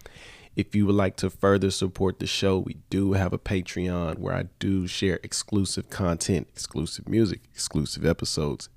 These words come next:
exclusive. So I would love if y'all signed up for the Patreon. There's a link in the bio,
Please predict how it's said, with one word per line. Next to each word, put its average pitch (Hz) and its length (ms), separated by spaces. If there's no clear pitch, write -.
exclusive. 196 1040
So 107 420
I 101 60
would 104 160
love 110 240
if 104 120
y'all 101 140
signed 98 380
up 92 60
for - 100
the - 60
Patreon. 104 840
There's 104 220
a - 40
link 110 460
in 98 220
the 95 100
bio, 98 600